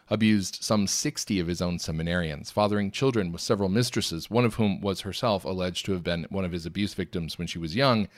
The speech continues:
and then actually abusing the children that he fathered. It's a really sordid story, and he actually refused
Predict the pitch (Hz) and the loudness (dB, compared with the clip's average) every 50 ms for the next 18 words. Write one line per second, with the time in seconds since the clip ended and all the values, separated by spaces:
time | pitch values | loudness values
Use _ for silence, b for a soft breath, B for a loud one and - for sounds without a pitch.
0 | B B B B B B B B - 92 87 95 131 160 156 131 - - - - | B B B B B B B B -6 -4 0 2 2 4 2 2 -2 -6 -6 -6
1 | 117 127 - - 135 120 - - 92 - - 117 123 123 127 127 120 107 104 - | -6 -4 -2 0 -2 -2 -2 -4 -10 -6 0 0 2 2 2 0 0 0 -2 -4
2 | - - - 247 214 151 110 82 82 92 - - 85 85 - - 87 78 - 80 | -4 -4 -2 -2 0 0 -2 -4 -4 -10 -14 -10 -10 -10 -8 -8 -10 -8 -6 -6
3 | 71 - - - - - - B B B B B B B B B B B B - | -6 -6 -10 -16 -18 -18 -20 B B B B B B B B B B B B 2
4 | 113 120 131 131 123 120 113 - - 107 104 98 95 85 - - - 98 85 82 | 6 8 8 10 10 8 6 6 6 6 6 6 2 0 -2 -2 0 0 0 0
5 | 78 76 73 - - 87 82 80 80 76 - - - - 82 78 76 - 82 82 | 0 -2 -6 -6 -6 -6 -4 -4 -6 -8 -10 -12 -12 -8 -8 -8 -6 -4 -4 -6
6 | 82 - - - 80 76 82 82 - - - 101 92 85 78 73 - - - | -4 -6 -6 -6 -6 -6 -6 -8 -10 -6 -4 -4 -2 -2 -4 -6 -10 -12 -12